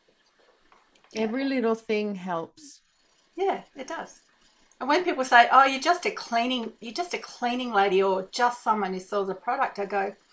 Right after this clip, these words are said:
Speaker 2: "Maybe I need to talk to you more about the bigger picture," <laughs> 'cause that is just a little picture of the journey.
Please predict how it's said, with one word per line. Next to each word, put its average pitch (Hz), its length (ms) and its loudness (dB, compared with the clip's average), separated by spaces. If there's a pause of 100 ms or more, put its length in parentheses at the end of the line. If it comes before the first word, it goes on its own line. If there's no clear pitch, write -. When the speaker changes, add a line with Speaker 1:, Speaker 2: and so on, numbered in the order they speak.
(360)
Speaker 2:
"Maybe 254 240 -8
I 240 40 -6
need 220 160 -6
to 214 60 -8
talk 196 220 -4
to 214 80 -4
you 202 80 0
more 196 220 6
about 180 280 8
the 208 80 -2
bigger 233 360 -2
picture," 240 580 0 (100)
<laughs> - 100 -14
'cause 254 140 -6
that 285 180 4
is 320 140 -4
just - 320 -4
a 370 60 -4
little 392 240 2
picture - 640 -6
of 190 300 -6
the 196 100 -8 (240)
journey. 254 560 -10